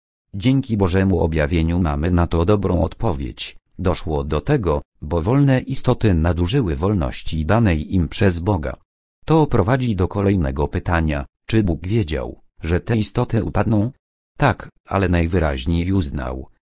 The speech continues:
jak napisał dwudziestowieczny brytyjski teolog Cliff Lewis, że rzecz jest warta ryzyka. Ryzyko? Czyje? Nasze,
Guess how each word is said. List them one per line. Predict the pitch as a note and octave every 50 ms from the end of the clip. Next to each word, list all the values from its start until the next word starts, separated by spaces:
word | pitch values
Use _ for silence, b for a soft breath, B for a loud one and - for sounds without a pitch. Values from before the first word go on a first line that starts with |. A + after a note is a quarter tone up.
| -
jak | - F#2 F2+ D#2+ - -
napisał | F2+ F2 E2+ - - D3+ C#3+ - B2+ A2 F#2
dwudziestowieczny | E2 D#2 D#2+ D#2+ D#2+ D#2+ D2+ - - - E2 D#2 D2+ C2+ - - - D2 C2+
brytyjski | C#2 D#2+ F#2 F#2 - D#2 C#2 C2 - - G2
teolog | - - E2+ F#2 G#2+ A2+ A2 A2 - -
Cliff | - - - C#3 C#3+ - -
Lewis, | A2 E2 D2+ C2+ B1 A#1 - - - - - - _ _ _ -
że | - F#2 G#2 G2+
rzecz | E2 A2 C3+ - -
jest | G2 F2+ D#2+ - - -
warta | E2 E2 G2 A2+ G#2+ - - G#2 G2
ryzyka. | F2+ F2+ D#2 D#2+ C#2+ - - D2+ C#2 C2 C2 _ _ _ _ _ _ _ -
Ryzyko? | F2 E2 F#2+ E2+ D#2 F2+ F2 - C2+ C2 D2+ G#2+ - _ _ _ _ _ _ _ _ -
Czyje? | - G#2 F#2 C#2 - - - - _ _ _ _ _ _ _ _
Nasze, | - E2 F2+ D#2+ D2+ C#2 - - D2+ C#2